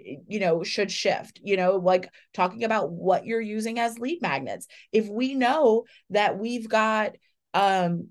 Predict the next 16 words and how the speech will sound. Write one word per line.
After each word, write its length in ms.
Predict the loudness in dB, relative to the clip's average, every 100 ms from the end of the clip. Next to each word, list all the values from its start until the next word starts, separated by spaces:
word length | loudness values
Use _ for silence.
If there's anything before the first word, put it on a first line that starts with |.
| _
an 140 | -8 0
offer 340 | 2 2 0
coming 340 | -4 -2 0 0
up 280 | -2 -4 -4
in 160 | -4 -2
August 840 | 2 2 4 2 0 -2 -8 -14 -2
that 180 | 0 0
we're 120 | -2
selling 580 | 0 2 6 4 2 0
that 260 | -2 -2 -6
has 280 | -6 -6
to 100 | -6
do 220 | -10 -8 -4
with 240 | -4 -4 _ -20 _ -16
Facebook 440 | -2 0 0 0 0
ads, 520 | 2 4 2 -2